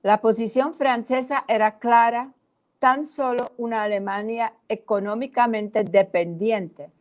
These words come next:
y militarmente doblegada podía asegurar la paz del continente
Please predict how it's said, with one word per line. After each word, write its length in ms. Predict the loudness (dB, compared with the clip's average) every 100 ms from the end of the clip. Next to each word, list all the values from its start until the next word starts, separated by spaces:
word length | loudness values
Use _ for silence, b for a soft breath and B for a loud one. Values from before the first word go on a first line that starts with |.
| _ _ _ 0
y 120 | 2
militarmente 1040 | 4 4 2 2 4 4 4 0 -2 -2 -2
doblegada 1000 | 2 2 2 0 2 4 4 2 -4 -8 _ _ _ _ 4
podía 420 | 4 6 4 4
asegurar 720 | 2 0 -2 0 0 2 4
la 220 | 2 0
paz 300 | 2 2 2
del 220 | -2 -4
continente 880 | -4 -6 -6 -8 -6 -8 -2 -2 -2